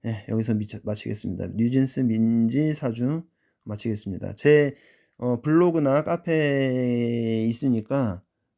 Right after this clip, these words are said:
그 밑에다 링크 해놓을 테니까 혹시라도 어, 뭐 궁금한 거 있으면 한번 검색해서 찾아보시고 음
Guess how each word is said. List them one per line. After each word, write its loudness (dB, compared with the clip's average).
그 -10
밑에다 0
링크 0
해놓을 -2
테니까 -4
혹시라도 -2
어, -16
뭐 -8
궁금한 0
거 -2
있으면 -6
한번 -4
검색해서 -4
찾아보시고 -10
음 -12